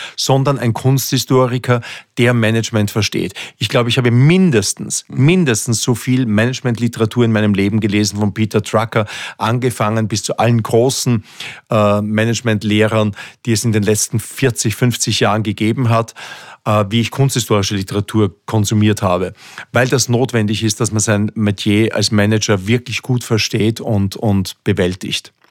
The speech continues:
Es braucht beides, aber die akademische Ausbildung, das Verständnis für wissenschaftliche Arbeit sollte unbedingt aus der eigenen Profession sein. Ich kann mir nicht vorstellen, dass ein Betriebswirt das Burgtheater leitet oder ein Betriebswirtschef der Staatsoper wird oder der Albertina.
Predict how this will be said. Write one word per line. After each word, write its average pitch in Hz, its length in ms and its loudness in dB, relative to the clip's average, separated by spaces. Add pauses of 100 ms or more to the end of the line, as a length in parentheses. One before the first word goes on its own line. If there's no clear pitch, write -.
(720)
Es 107 140 -2
braucht - 360 -2
beides, 135 480 0 (300)
aber 117 220 0
die 117 240 0
akademische 117 640 0
Ausbildung, 110 640 0
das 107 120 -2
Verständnis 113 640 -2
für 113 120 0
wissenschaftliche 110 720 -2
Arbeit 98 360 0 (260)
sollte 117 400 0
unbedingt 117 560 2
aus 104 100 0
der 101 140 -4
eigenen 104 340 2
Profession 101 560 -2
sein. 101 160 -2
Ich 95 100 -4
kann 113 200 2
mir 104 100 4
nicht 131 240 2
vorstellen, 110 480 2 (240)
dass - 220 -2
ein 104 180 -2
Betriebswirt 110 760 0
das 107 100 0
Burgtheater 113 640 0
leitet 98 400 0
oder 98 160 -2
ein 90 100 -4
Betriebswirtschef 107 880 -2 (320)
der 98 80 -2
Staatsoper 104 680 -2
wird 107 240 2
oder 110 240 2
der 113 100 2
Albertina. 90 640 -4